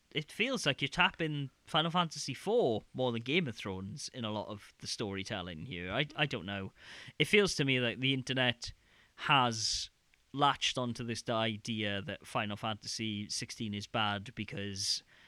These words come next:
it's not, it's not quote unquote Japanese enough, which I think is ridiculous. 'Cause again, the, there are, there are clear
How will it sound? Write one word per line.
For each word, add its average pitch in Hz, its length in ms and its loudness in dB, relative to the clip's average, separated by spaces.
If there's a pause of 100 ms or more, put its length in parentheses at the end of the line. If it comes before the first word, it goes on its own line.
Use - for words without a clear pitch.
(220)
it's - 280 -2
not, 117 320 -2 (1120)
it's - 200 -4
not 131 320 0
quote 120 360 -4
unquote 107 480 -4
Japanese 104 640 -2
enough, 92 440 -10
which - 140 -8
I 107 80 -4
think 113 240 -8
is 104 120 -4
ridiculous. 98 680 -6
'Cause - 160 -8
again, 95 520 -4 (540)
the, 143 240 4 (220)
there 147 260 12
are, 143 320 12 (200)
there 131 180 8
are 127 100 6
clear 135 600 2